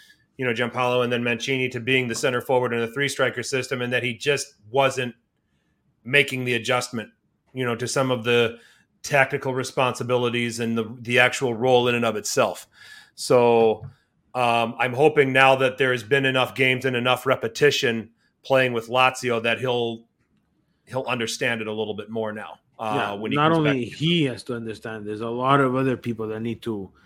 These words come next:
Speaker 2: to, to understand the magnitude. And I hope, because Lazio is what they are, uh, the Jekyll and Hyde team,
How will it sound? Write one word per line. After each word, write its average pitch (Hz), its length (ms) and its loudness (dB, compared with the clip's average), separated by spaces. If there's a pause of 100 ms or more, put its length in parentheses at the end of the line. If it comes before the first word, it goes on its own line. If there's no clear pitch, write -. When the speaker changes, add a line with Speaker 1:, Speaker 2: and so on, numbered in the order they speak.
(420)
Speaker 2:
to, 123 200 -2
to 131 200 -4
understand 120 840 -4
the 117 140 -4
magnitude. 127 880 2
And 113 140 -8
I 117 100 -8
hope, 131 460 2 (680)
because 127 440 2
Lazio 135 760 0
is 127 580 -6
what 120 300 0
they 113 120 -2
are, 110 380 -6 (540)
uh, 101 600 -8
the 117 240 -4
Jekyll 131 480 0
and 120 120 -2
Hyde 123 340 -4
team, 98 320 -10